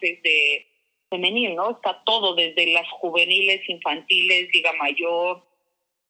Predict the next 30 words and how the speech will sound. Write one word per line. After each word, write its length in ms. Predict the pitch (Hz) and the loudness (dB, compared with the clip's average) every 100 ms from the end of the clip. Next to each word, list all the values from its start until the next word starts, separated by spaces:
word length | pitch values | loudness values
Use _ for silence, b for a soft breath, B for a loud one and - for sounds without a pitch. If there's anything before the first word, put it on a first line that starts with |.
| _ _ | _ _
todo, 280 | 202 196 202 196 - - | -2 0 0 -4 -8 -6
todas 340 | 196 190 196 | -2 0 0
las 340 | 185 147 - - | 0 0 -2 -4
categorías 760 | 175 180 170 185 190 185 262 _ _ _ _ _ _ | -4 -2 -2 2 2 2 -2 _ _ _ _ _ _
ya 200 | 190 185 | 0 0
tienen 320 | 185 190 185 180 | 2 0 0 -2
mundiales. 540 | 185 190 226 208 170 - _ | 0 2 2 2 -4 -8 _
Entonces 440 | - 170 - 175 - - | -10 -6 -6 -6 -8 -2
prefieren 540 | 180 - 208 196 202 | -2 2 2 2 0
apoyar 380 | - - - - _ _ _ | -2 -2 -6 -6 _ _ _
a 120 | - 156 | -6 -4
los 180 | 240 | -2
chavos 500 | - - - 277 - _ _ _ - | 0 2 0 -2 -6 _ _ _ -4
y, 280 | 175 165 151 | 0 0 -2
pues, 180 | 175 | -2
la 140 | 180 170 | -2 -2
chava 260 | 196 196 196 | -2 -2 0
es 220 | 175 175 - | 0 -2 -2
el, 540 | 160 165 151 147 135 160 | 0 2 2 0 0 -2
el 180 | 160 | -2
famoso, 380 | 175 156 180 196 | -2 -4 -4 -6
"Te 100 | 185 | -2
damos 280 | 185 214 - | -2 -2 -8
uniforme", 580 | 165 147 220 220 269 240 | -12 -4 -4 -2 -2 -2
el 100 | - | 0
clásico 380 | 262 285 - 220 | 0 -2 0 0
de 100 | 208 | 2
toda 140 | 254 | 0
la 100 | 233 | 0
vida. 260 | 214 196 | 2 0